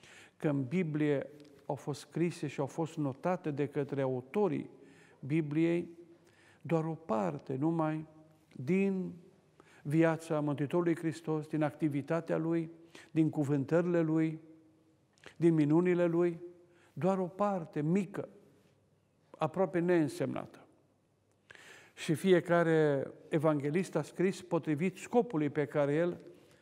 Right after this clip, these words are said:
l-a avut și potrivit destinatarilor cărora le adresa scrierea. Iar mai apoi, mai târziu, când apar epistolele pauline și celelalte scrieri ale Noului Testament, acestea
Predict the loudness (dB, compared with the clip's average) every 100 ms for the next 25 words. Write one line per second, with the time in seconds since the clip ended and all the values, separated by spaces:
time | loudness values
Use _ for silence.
0 | _ _ _ -4 0 0 -2 -2 -4 -6
1 | -20 -20 _ _ _ -20 -20 -20 -6 -2
2 | 0 0 0 2 2 2 2 2 0 0
3 | 0 2 2 -2 0 0 2 2 2 2
4 | 0 -2 -2 -4 -4 -2 0 -2 -4 -16
5 | -20 _ _ _ -20 -20 -6 2 2 4
6 | 4 6 4 0 -2 0 2 4 0 -8
7 | -20 -20 _ _ _ _ _ _ _ _
8 | _ _ -20 -20 -20 -20 -20 -20 -2 4
9 | 6 4 2 2 2 2 0 0 0 -2
10 | -2 2 2 2 2 0 2 0 0 0
11 | 0 2 0 0 0 -2 -6 -12 -20 -16
12 | -10 0 4 4 2 -4 -2 2 2 4
13 | 0 0 2 2 2 0 -4 -2 -2 0
14 | 0 -2 -2 -2 -2 0 0 0 -4